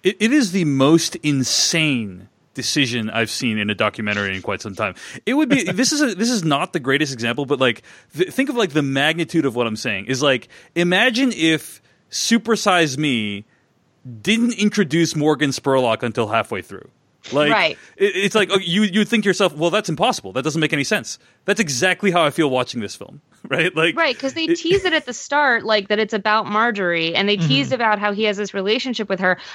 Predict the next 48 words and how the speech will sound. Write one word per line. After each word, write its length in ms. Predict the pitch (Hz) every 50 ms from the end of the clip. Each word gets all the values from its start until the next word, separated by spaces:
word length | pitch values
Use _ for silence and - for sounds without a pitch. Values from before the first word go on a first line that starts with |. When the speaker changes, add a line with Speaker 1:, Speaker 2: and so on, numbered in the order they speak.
| - -
Speaker 2:
but 100 | 247 220
then 140 | 285 285 294
they 80 | 311
don't 140 | 330 349 320
get 180 | 302 254 190 -
back 220 | 233 269 370 370
to 60 | 320 233
that 260 | 240 214 202 196 190
until, 180 | 202 202 214
like, 140 | 214 214 202
s-, 240 | - - - - -
halfway 400 | - 233 220 247 269 - 269 262
through 160 | 247 240 233
se-, 180 | 208 - 233 -
the 140 | 190 208 202
se-, 320 | - 240 226 220 - 226
second 320 | - - 226 214 - 226
episode. 580 | 254 320 - 330 269 - - 139 - - - - - _ _ -
Speaker 1:
It, 140 | 160 175 - 175
it 160 | 180 175 170
is 60 | -
Speaker 2:
It's 180 | - - - -
just 100 | - 185
Speaker 1:
so 160 | 185 180 175
bizarre. 460 | 147 151 143 123 117 135 120 113 110 -
It's, 240 | 131 139 131 - -
like, 240 | 143 131 117 - - - 120
Speaker 2:
Right. 300 | 277 262 247 208 175 156
Speaker 1:
the 40 | 147
most 100 | 147 139
Speaker 3:
Yeah. 100 | 127 131
Speaker 1:
ridiculous 880 | 127 117 107 143 143 131 - 139 123 120 117 113 - - - - - -
se-, 280 | - - - - 143 -
like, 180 | - 120 113 - _ _ _ _ - - - _ -
editorial 500 | 143 147 151 - - - 147 131 131 127
decision 400 | 113 120 - - 120 104 110 107
I've, 240 | 104 104 95 92 - -
I've 160 | 107 104 -
seen 240 | - - 120 110 107
in 80 | 104
a, 180 | 101 98 95 98 -
in 100 | 110 110
a 80 | 104 104
documentary 440 | 107 107 104 - 104 104 101 95 95
in 60 | 90
quite 160 | - 101 95
some 120 | - 104
time. 240 | - 104 101 95 95